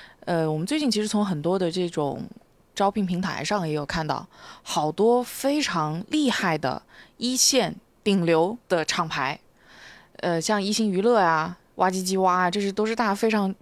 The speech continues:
呃，了解的，而且是制作了很多偶像的这样的一个厂牌，都在招娱乐向的法务。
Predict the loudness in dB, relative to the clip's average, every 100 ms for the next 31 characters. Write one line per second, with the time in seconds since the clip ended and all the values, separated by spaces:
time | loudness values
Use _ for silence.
0 | -14 -4 -2 0 2 2 2 2 2 2
1 | 0 0 0 2 0 -2 -2 -2 0 0
2 | 0 0 -2 -2 0 0 0 0 0 -2
3 | -2 -4 -4 -4 -2 -2 -2 -4 -4 -4
4 | -4 -2 -2 2 2 0 -6 0 4 4
5 | 2 -4 -18 -10 -2 0 2 4 4 4
6 | 4 2 2 -2 -2 -2 -6 -2 -2 -2
7 | -2 -2 -2